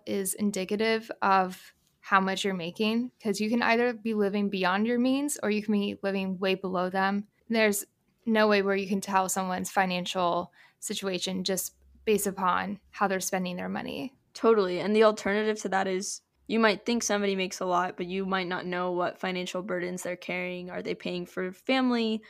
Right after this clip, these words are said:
Speaker 2: costs that are outside of just their individual purse or some sort of health issue? There's lots of things that people can have going on,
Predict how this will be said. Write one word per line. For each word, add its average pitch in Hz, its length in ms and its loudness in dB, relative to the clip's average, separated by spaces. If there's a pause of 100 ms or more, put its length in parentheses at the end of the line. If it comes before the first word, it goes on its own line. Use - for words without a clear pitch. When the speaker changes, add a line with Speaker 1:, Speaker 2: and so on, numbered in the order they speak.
(140)
Speaker 2:
costs 208 520 10
that 190 140 4
are 185 160 2
outside 202 380 4
of 190 80 -2
just 190 180 -6
their 196 180 8
individual 185 540 0
purse 185 720 0
or 175 640 2
some 214 380 6
sort 202 180 4
of 202 60 -2
health 202 340 4
issue? 190 260 0
There's 208 200 0
lots 415 180 6
of 247 140 -2
things 185 260 -6
that - 140 -8
people 185 260 -10
can - 220 -14
have 202 260 -10
going 180 260 -10
on, 185 260 -12